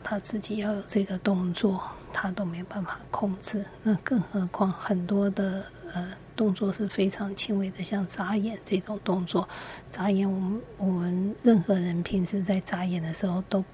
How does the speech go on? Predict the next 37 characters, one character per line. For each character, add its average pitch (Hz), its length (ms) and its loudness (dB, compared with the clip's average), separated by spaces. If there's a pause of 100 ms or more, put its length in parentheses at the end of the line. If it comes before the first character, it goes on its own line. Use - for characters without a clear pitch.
不 190 240 0
会 185 320 2
有， 175 180 -4 (600)
呃， 180 120 0 (180)
特 - 160 6
别 175 300 0 (200)
觉 165 200 -4
得 185 160 0
说 190 220 0
自 202 160 0
己 185 140 -4
要 185 160 -2
眨 - 280 -4
眼 202 200 -2
的 - 60 -18 (100)
那 - 80 -6
样 156 120 -2
子 170 140 -2
的 165 140 -4
感 160 200 -2 (120)
觉， 180 200 -6 (140)
好， 170 300 -6
所 - 180 -2
以 185 300 0
也 190 120 4
不 - 140 -6
太 - 180 -2
能 175 220 2
够 180 240 6
去 185 340 2 (420)
真 214 200 6
正 202 220 2
的 180 100 2
去 202 160 -2
控 202 300 2
制， 202 240 0
甚 - 280 2